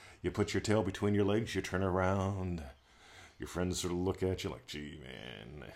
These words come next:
you're, you're, you're a fool." You know, that kind of thing. You get the opposite of a congratulatory conversation going on in your head and then in your life. And you never,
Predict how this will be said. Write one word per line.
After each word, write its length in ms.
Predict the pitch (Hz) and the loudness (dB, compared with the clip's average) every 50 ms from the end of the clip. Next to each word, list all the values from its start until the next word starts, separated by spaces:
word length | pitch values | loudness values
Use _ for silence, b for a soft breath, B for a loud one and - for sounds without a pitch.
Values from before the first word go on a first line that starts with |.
| - | -10
you're, 460 | 95 80 73 73 - 55 62 69 76 73 | -10 -8 -8 -8 -10 -10 -10 -10 -10 -8
you're, 160 | 80 82 - - - - - - - - | -10 -10 -10 -10 -10 -12 -12 -14 -14 -10
you're 300 | - 80 87 87 78 69 | -6 -4 -2 -2 -4 -4
a 40 | - | -8
fool." 580 | - - - - 76 65 65 71 78 - 71 B B B B B B B B B B B B | -10 -14 -12 -8 -8 -6 -6 -6 -6 -6 -8 B B B B B B B B B B B B
You 80 | 82 85 | -4 -2
know, 60 | 82 | -2
that 160 | 85 85 - | -2 -2 0
kind 220 | - 98 92 90 | 0 0 2 2
of 100 | 90 87 | 0 -2
thing. 320 | - - 87 87 90 92 90 | -2 -2 -2 -2 -2 -2 -2
You 200 | 78 76 80 80 | -2 -2 -2 -2
get 200 | 73 90 95 - | 0 -2 -2 -2
the 120 | - 82 | -2 0
opposite 280 | 80 82 80 - - 82 | 0 -2 -2 -2 -4 -6
of 100 | 78 73 | -6 -8
a 40 | 73 | -8
congratulatory 880 | - - 95 95 85 85 82 85 80 73 85 82 92 - - 87 85 82 | -4 -2 -2 -2 0 -2 -2 -2 -2 -4 -4 -6 -4 -4 -2 -2 -2 -2
conversation 680 | - - 87 78 78 80 - - 80 82 - - 85 | -4 -4 -6 -4 -4 -4 -4 -2 -2 -4 -4 -4 -4
going 260 | 85 85 82 82 82 | -4 -2 -4 -4 -4
on 160 | 85 87 82 85 | -4 -4 -4 -4
in 80 | 87 | -4
your 140 | 85 82 80 | -4 -4 -4
head 340 | 67 78 85 82 85 98 78 76 | -4 -4 -4 -4 -4 -4 -6 -6
and 120 | 78 76 | -6 -6
then 100 | 73 71 | -6 -6
in 80 | 73 76 | -6 -6
your 160 | 78 80 78 | -6 -6 -6
life. 480 | 76 76 - 80 80 76 69 - - - B B B B B B B B B B B B | -6 -8 -8 -10 -10 -10 -10 -12 -16 -20 B B B B B B B B B B B B
And 160 | 127 151 160 | 6 8 8
you 80 | 156 156 | 10 10
never, 380 | 151 151 135 120 139 139 127 | 10 8 8 8 6 4 2